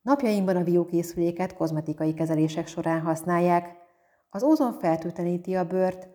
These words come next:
a pórusokat összehúzza, és a fagyú mirigyek működését is csökkenti.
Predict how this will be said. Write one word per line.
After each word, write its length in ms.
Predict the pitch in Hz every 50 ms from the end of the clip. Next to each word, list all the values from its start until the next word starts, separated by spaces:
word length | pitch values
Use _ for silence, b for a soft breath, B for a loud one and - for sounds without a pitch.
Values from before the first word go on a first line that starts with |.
| _ _ _
a 80 | - 180
pórusokat 580 | 180 220 202 185 180 - 185 180 - - -
összehúzza, 800 | 226 247 240 - 262 233 226 233 226 220 196 196 214 208 208 208 B B B B B B B _
és 180 | - 226 220 285
a 60 | 254
fagyú 300 | 269 - 254 196 175 170
mirigyek 420 | 175 185 180 180 170 170 160 165
működését 580 | - 190 185 190 170 185 180 165 - 180 160 170
is 160 | 170 160 -
csökkenti. 720 | - - 139 139 - - 147 139 139 143 - 143 139 143